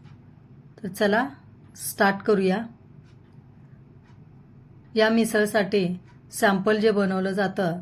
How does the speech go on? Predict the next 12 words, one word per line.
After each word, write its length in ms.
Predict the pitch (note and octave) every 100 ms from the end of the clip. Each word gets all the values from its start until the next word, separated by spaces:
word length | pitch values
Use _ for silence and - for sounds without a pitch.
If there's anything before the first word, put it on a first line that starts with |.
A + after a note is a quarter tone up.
| - -
त्यामध्ये 360 | G3 G3+ G3
बटाटा 460 | G#3+ G3 F#3+ F#3+ G#3
घातला 320 | G#3 G#3 F#3
जातो. 440 | F3+ F3+ F#3 G#3+ - - - -
तर 80 | G3+
इथे 240 | G3 F#3+ G#3+
आपण 420 | G3+ G3+ G3+ F#3 - - - A#3+
एक 200 | G#3 G#3+
मोठा 380 | G#3 G3+ F3+
बटाटा 420 | G3+ G3+ G3+ G3 G3
स्वच्छ 400 | - G3 G3 G#3
धुवून 440 | F#3 F#3 G3+ F3+